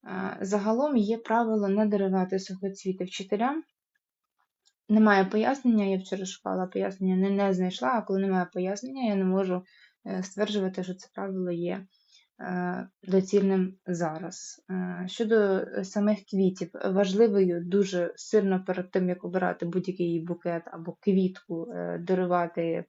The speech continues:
вчителю, треба розуміти, наскільки сильно в неї є великий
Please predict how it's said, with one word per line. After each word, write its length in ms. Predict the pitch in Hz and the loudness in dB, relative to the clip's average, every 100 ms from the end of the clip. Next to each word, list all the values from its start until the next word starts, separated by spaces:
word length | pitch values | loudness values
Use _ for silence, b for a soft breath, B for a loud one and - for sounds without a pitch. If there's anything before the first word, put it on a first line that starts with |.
| _ | _
вчителю, 520 | - - 185 185 233 285 B B B | -10 -8 -6 -6 -6 -10 B B B
треба 280 | - 220 190 | -8 -4 -2
розуміти, 540 | 180 175 180 214 220 233 B B - | -2 -2 0 -2 -4 -10 B B -4
наскільки 540 | 196 190 202 185 190 | -4 -2 -2 -2 -4
сильно 440 | 185 202 208 233 247 B B - | -2 0 2 0 -4 B B -6
в 140 | 180 | 0
неї 360 | 185 202 196 175 | 0 2 0 -2
є 300 | 175 185 185 | -2 -2 -4
великий 580 | 185 175 175 175 190 | -4 -4 -4 -4 -6